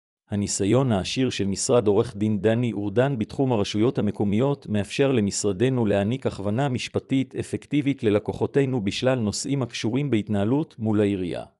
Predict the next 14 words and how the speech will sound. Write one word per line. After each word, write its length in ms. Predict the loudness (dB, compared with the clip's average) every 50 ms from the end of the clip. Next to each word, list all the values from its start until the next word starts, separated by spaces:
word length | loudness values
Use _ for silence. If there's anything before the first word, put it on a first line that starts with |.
| _ _ _ _ _ _ _ _ _ _ _ _ _ _ _ _ _ -6
אל 100 | -6 -6
תהססו 540 | -2 -2 -2 -2 -2 -6 -6 -2 0 0 0
לפנות 440 | 0 -2 -4 -4 -2 -2 -2 0 -2
אלינו 340 | 0 2 2 2 2 0 0
בכל 360 | 0 -2 0 2 2 2 2
שאלה 360 | 2 2 0 2 4 2 2
ובכל 400 | 2 0 -2 -2 0 2 2 2
נושא 340 | 2 0 -2 -2 0 0 0
בו 240 | 2 4 4 4 2
אתם 260 | 2 0 -2 -2 -2
זקוקים 480 | -4 -6 -8 -8 -6 -2 -2 -2 0
לסיוע 480 | 0 -2 -4 -4 -4 0 0 2 2 0
משפטי 540 | 0 -2 -4 -4 -4 -4 -4 -2 -2 0 0
איכותי. 520 | 0 -2 -4 -10 -8 -8 -10 -10 -10 -14